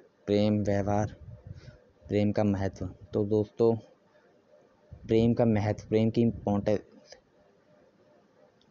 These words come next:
ठीक है। तो इसका, इसका answer डी होगा। ये हमें, ये पैसेज में तो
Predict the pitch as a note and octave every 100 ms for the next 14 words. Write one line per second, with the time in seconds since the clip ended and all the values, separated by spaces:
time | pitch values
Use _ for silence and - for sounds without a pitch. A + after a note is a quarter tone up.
0 | _ - A2 A#2+ B2 - A2 G#2+ G#2 -
1 | _ - G#2 - A#2 A2+ A2 G#2 G2+ G#2+
2 | G2+ A2 G2+ G#2+ A2 B2 A#2+ A#2 A#2 B2
3 | C3 A#2+ B2 A#2+ - _ - - - -
4 | A2+ A2 B2 B2 B2 C3